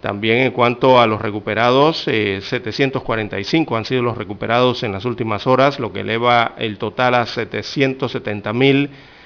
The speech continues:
trescientos sesenta y tres personas que han logrado curarse, restablecerse entonces de esta enfermedad también a lo largo de la pandemia.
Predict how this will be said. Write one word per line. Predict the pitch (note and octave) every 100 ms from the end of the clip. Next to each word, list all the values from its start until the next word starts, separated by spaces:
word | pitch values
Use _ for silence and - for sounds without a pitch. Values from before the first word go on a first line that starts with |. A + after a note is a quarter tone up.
| -
trescientos | - B2+ - C#3+ C3+ B2+
sesenta | B2+ B2+ A2 A2+
y | G#2+
tres | - D3 D3+ - - - - _
personas | B2+ B2 C#3 C3+
que | -
han | C3
logrado | B2 B2 B2 B2+ A#2 -
curarse, | A2+ B2+ C3 - C#3+
restablecerse | B2+ - G#2+ G#2 - C#3 A#2+ A#2+
entonces | G2+ A#2 A2+ A#2
de | -
esta | G#2 B2+
enfermedad | A2 G#2+ G#2 A2 A#2
también | A2 G#2+ A2+ A2
a | G#2+
lo | G2
largo | A2 G#2 G#2+ G2 - - - -
de | A2 A#2+ A#2
la | A2
pandemia. | G#2 G2+ F#2 F2+ F#2+